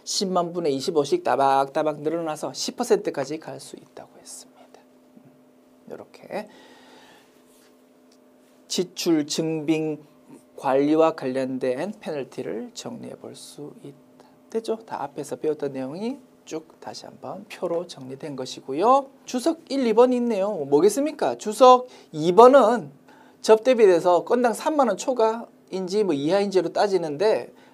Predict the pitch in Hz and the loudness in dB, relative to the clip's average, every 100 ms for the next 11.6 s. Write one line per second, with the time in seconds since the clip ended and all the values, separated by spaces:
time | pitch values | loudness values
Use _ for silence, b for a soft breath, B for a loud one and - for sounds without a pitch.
0 | - - 160 180 233 277 320 311 185 160 | -8 0 0 4 4 4 4 4 2 0
1 | 143 151 226 240 214 196 147 127 - 165 | -4 -2 2 2 2 0 -4 -6 -6 -6
2 | 135 127 - - - - 208 247 294 - | -6 -6 -10 -12 -12 -12 -10 -10 -12 -16
3 | _ _ _ _ _ _ _ _ _ _ | _ _ _ _ _ _ _ _ _ _
4 | b b b - - 131 135 151 226 226 | b b b -20 -12 -10 -10 -10 -6 -4
5 | 254 277 208 226 156 131 139 160 180 - | 0 2 4 4 2 -2 -4 -6 -12 -12
6 | - 175 226 285 294 - - - - _ | -12 -10 -10 -10 -12 -16 -18 -18 -20 _
7 | B B B B - 254 277 302 294 - | B B B B 2 4 4 4 2 2
8 | 190 214 254 254 - 208 240 262 254 - | 0 2 2 0 2 2 2 -2 -2 -2
9 | 233 226 226 247 247 147 156 190 220 180 | -2 0 2 2 2 4 4 4 -2 -2
10 | 170 165 - 196 196 196 196 190 147 165 | -2 -2 -4 -4 -2 -2 -4 -2 -4 -4
11 | 123 117 107 - 190 277 | -6 -8 -10 -6 -6 -6